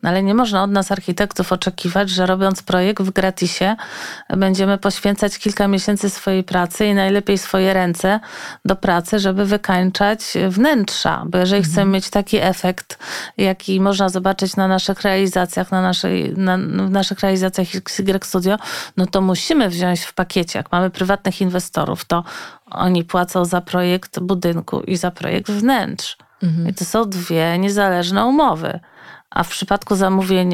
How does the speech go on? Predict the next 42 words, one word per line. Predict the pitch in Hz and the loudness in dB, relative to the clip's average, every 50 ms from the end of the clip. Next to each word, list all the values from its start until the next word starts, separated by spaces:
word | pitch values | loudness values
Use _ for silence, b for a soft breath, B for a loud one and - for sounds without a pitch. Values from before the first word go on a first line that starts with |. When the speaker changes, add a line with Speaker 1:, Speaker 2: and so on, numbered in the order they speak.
| - - | 0 0
Speaker 1:
e, | 175 175 175 | 0 0 0
publicznych, | 175 - 190 185 180 175 170 - - - 214 208 - | 0 -2 -2 0 0 0 0 -2 -2 -2 -2 0 0
no | - - | -2 -2
to | - - 104 | 0 -2 -4
tych | - 104 101 - | -2 -4 -6 -4
wnętrz | - 202 - 104 104 - - - | -2 0 0 0 0 -2 -2 0
nie | 202 226 262 | 0 2 2
ma, | 302 277 | 4 2
albo | 233 226 214 220 | 2 2 0 -2
są | 226 - - 226 220 | -2 0 0 0 0
tak, | 220 - 214 208 202 | 2 0 0 0 0
że | 196 214 208 202 B B B B B - | 0 0 0 0 B B B B B 2
niby | 247 269 302 277 | 2 4 4 4
je | 254 233 | 2 2
tak | 233 220 214 - | 2 0 -2 -4
trzeba | - - 233 220 | 0 0 2 2
trochę | 208 - 214 - - 202 | 2 0 -4 -2 -2 -2
zrobić, | 190 - 202 226 247 277 254 - | 0 0 0 0 0 0 0 0
ale | 220 208 208 208 | 0 0 0 -2
to | 208 202 | -2 -2
są | - 214 208 | -2 -2 -2
trzy | - - - 208 | -2 -4 -6 -2
pomieszczenia | - 202 185 185 185 180 - - 233 254 277 285 269 254 | -2 0 0 0 0 -2 -2 -2 0 2 2 2 2 0
i | - - 220 | 0 -4 -4
tak | - 247 240 - | -4 -4 -2 -2
naprawdę, | 226 214 214 - 254 262 240 226 226 226 220 B B B B B B B B B - | -2 -2 0 2 0 2 2 2 0 0 -2 B B B B B B B B B -2
e, | 196 196 202 202 196 - - 208 | 0 2 2 2 2 0 0 0
zmuszają | 208 226 247 254 254 - - 262 226 202 196 196 | 2 2 2 2 4 2 2 2 4 4 4 4
architekta. | 190 190 - - 196 - 185 185 - - - 185 185 | 2 2 0 -2 -2 0 -2 -2 -2 0 0 2 2
I | 196 196 | 0 0
teraz | - 220 220 220 214 - | 0 0 0 0 2 0
tak, | 196 190 - | 0 0 2
architekt | 202 196 - - 226 - 233 208 - 226 | 0 0 0 -2 -2 -2 -2 -2 -2 -4
w-, | 208 208 - - 214 214 226 | -4 -4 -4 -4 -4 0 2
wielokrotnie | 262 254 254 247 - 254 269 262 - 269 254 | 4 4 4 2 2 0 0 2 2 2 2
też | 254 262 247 | 2 0 0
ze | - - 262 | 0 0 0
znajomymi | 254 262 269 262 269 285 320 339 294 254 | 2 2 2 2 4 4 4 4 4 4
rozmawiał | 226 214 202 202 202 190 196 196 | 4 2 2 2 2 2 2 2
na | 190 185 190 | 2 2 2
ten | 185 - 190 180 | 2 0 0 2
temat. | - 190 180 175 185 - | 2 2 2 2 0 -2